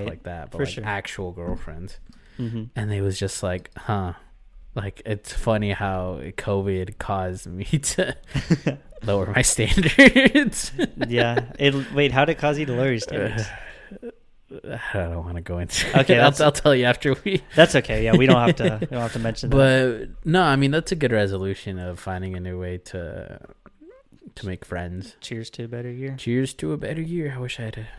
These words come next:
Speaker 2: That's
Speaker 1: I had my coffee.
Speaker 2: Yeah, don't take,
Speaker 1: <laughs>
Speaker 2: don't take that from me 'cause that's gonna be one of my Instagram <laughs> quotes.
Speaker 1: <laughs> It's a
Speaker 2: But
Speaker 1: podcast quote now.
Speaker 2: It's a
Speaker 1: But
Speaker 2: pod.
Speaker 1: how many people are gonna say cheers to a new year, Kyle? <laughs>
Speaker 2: Cheers to a better year. That's the, you got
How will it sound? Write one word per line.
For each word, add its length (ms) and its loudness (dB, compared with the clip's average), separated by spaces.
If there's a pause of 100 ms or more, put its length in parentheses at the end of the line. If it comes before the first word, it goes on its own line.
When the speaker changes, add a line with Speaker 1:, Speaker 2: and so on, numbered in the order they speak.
(140)
Speaker 2:
That's 180 0
Speaker 1:
I 40 4
had 80 0
my 100 -4
coffee. 480 -12 (500)
Speaker 2:
Yeah, 240 -6
don't 280 -4
take, 440 -2
Speaker 1:
<laughs> 60 -20
Speaker 2:
don't 160 0
take 200 0
that 160 -4
from 140 -8
me 120 -4
'cause 160 -6
that's 160 -6
gonna 200 -6
be 360 -6
one 220 -10
of 60 -6
my 200 -6
Instagram 840 -4
<laughs> 0 -
quotes. 480 6
Speaker 1:
<laughs> 60 -6 (1040)
It's 40 -12
a 40 -10
Speaker 2:
But 320 2
Speaker 1:
podcast 480 2
quote 200 -4
now. 360 -4 (120)
Speaker 2:
It's 120 -14
a 80 -4
Speaker 1:
But 60 -12
Speaker 2:
pod. 300 -2
Speaker 1:
how 160 -2
many 200 2
people 220 2
are 20 -2
gonna 160 0
say 140 0
cheers 360 -4
to 100 -6
a 40 -2
new 100 -4
year, 200 -4
Kyle? 480 -8
<laughs> 1800 -8
Speaker 2:
Cheers 240 -2
to 120 -2
a 40 -2
better 260 -2
year. 260 -10
That's 280 -4
the, 340 -10
you 100 -10
got 240 -6